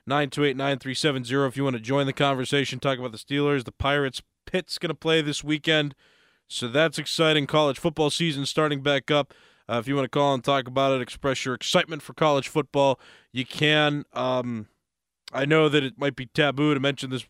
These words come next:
right now as well, but I'll entertain any Pitt Penn State conversation, though I have a pretty straightforward, not so interesting opinion. Um, but if you wanna call and talk about that as well, you can. Four one two, nine two eight, nine three seven zero. A plethora of topics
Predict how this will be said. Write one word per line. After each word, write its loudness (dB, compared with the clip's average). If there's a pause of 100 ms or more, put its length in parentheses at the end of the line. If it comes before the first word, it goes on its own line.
right -2
now -2
as -8
well, 2
but -2
I'll 0 (160)
entertain 0
any 0 (220)
Pitt -4 (120)
Penn -2
State -2
conversation, -2
though -2 (420)
I 0
have 2
a -2
pretty -2
straightforward, -2
not -4
so 0
interesting -4
opinion. -4 (560)
Um, -2
but -8
if -10
you -4
wanna -2
call 0
and -6
talk 0
about -4
that -2
as -8
well, -4
you -8
can. -6
Four -4
one -2
two, -4
nine -2
two -4
eight, -4
nine -4
three -6
seven -2
zero. 2
A -2
plethora 6
of 0
topics 4